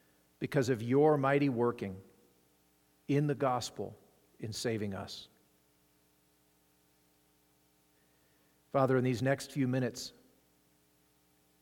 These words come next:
I pray that you would help us to engage with this text.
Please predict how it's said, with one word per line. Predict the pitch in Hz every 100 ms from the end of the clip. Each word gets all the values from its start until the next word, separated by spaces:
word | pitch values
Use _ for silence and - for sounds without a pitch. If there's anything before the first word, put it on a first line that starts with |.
| -
I | -
pray | - 135
that | 123 117 131
you |
would | 123
help | 117 135
us | 123 -
to | 135 120
engage | 110 117 127 139 123 - - - _ _
with | 131 120
this | 117 113 -
text. | 143 160 - -